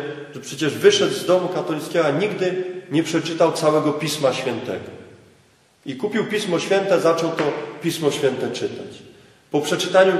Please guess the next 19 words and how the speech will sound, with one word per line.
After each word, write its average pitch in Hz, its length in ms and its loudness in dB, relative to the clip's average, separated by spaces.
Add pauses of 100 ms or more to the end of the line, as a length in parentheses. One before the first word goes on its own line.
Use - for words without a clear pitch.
Pisma 175 340 0
Świętego, 147 560 0 (320)
po 143 60 6
jakimś 135 320 2
czasie 143 300 2 (140)
całe 127 200 0
Pismo 139 380 -8
Święte 135 400 -4
przeczytał, - 500 -4 (600)
wpadł 160 400 0
do 143 120 4
głowy 151 260 4
pomysł, 151 420 0
by 147 120 -2
zacząć 170 520 4 (200)
odmawiać 175 500 4
różaniec. 185 560 2 (800)
I 143 40 -8
zaczął 190 420 4